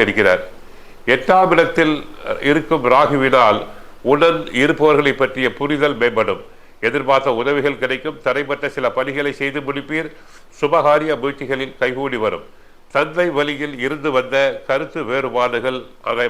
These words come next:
மறையும். எதிர்பாராத சில செலவுகள் உண்டாகலாம். குடும்பத்தில் விட்டு கொடுத்து செல்ல வேண்டும். தம்பதிகளுக்குள்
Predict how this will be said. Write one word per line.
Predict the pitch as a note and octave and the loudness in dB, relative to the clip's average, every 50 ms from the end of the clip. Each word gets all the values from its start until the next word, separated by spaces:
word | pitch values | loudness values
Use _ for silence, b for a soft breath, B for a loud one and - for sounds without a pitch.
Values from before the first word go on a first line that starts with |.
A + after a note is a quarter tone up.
| A2 A#2 | -2 0
மறையும். | A#2+ B2+ B2 A2 G#2 F#2 - b b b b b b b b b | 0 0 0 -2 -6 -10 -12 b b b b b b b b b
எதிர்பாராத | G#2+ A#2+ B2+ D#3 D3 C3 - C#3+ C#3 C#3 C#3+ C#3 C3+ C#3+ D3 C#3+ - | -6 -4 -4 -4 -4 -2 0 0 2 2 2 0 0 -2 -6 -6 -4
சில | C3+ B2 A#2+ | -4 -4 -4
செலவுகள் | - - B2+ B2 C#3 C#3+ C#3 B2+ C3+ B2 A2+ | -4 -2 -2 -2 0 0 0 -2 -2 -4 -4
உண்டாகலாம். | A2+ G#2 A#2 A2+ A2 A2+ G#2 G2 F#2 - - b b b b b b b b - - | -2 0 0 0 2 2 0 -2 -2 -6 -10 b b b b b b b b -8 -6
குடும்பத்தில் | D#3 E3 E3 D#3 E3 D#3+ E3 - C#3 G#2 G2 G2+ - - - - - - A#2 | -4 -4 -2 -2 -2 -2 -2 -4 -6 -6 -6 -8 -12 -16 -20 -20 -16 -12 -12
விட்டு | C#3 C3+ - F#3 C#3+ | -10 -8 -8 -6 -4
கொடுத்து | D3 D3 B2+ - D#3+ D3+ | -2 -2 -2 -4 -6 -6
செல்ல | - A#2+ A2 G#2+ G#2 G2 | -4 -4 -2 -2 -2 -2
வேண்டும். | F#2+ F#2 F2+ G2+ F2 - - - b b b b b b b - | -2 -4 -4 -6 -10 -14 -16 -20 b b b b b b b -2
தம்பதிகளுக்குள் | - C3 C3+ C#3 E3 D#3 D3 C3 C#3 C#3 C3+ C3+ C#3 D3+ C#3+ | 0 0 0 2 0 0 2 2 2 0 0 0 -2 -4 -4